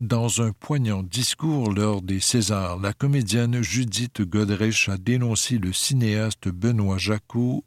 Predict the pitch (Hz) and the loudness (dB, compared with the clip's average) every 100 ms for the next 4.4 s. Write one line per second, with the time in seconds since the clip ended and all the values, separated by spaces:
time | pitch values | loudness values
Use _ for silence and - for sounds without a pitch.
0 | - 110 107 104 113 143 - 120 104 101 | 0 2 2 0 0 -2 0 -2 0 0
1 | 95 151 127 - 120 - 123 95 92 131 | -2 0 0 0 -6 0 0 0 -2 0
2 | 131 117 107 - 104 95 - 139 120 110 | 2 2 0 0 0 0 0 0 0 -2
3 | - 101 98 98 110 - - 113 110 - | 0 0 0 -2 -4 -8 -8 -2 -2 0
4 | 110 98 87 | 0 0 -2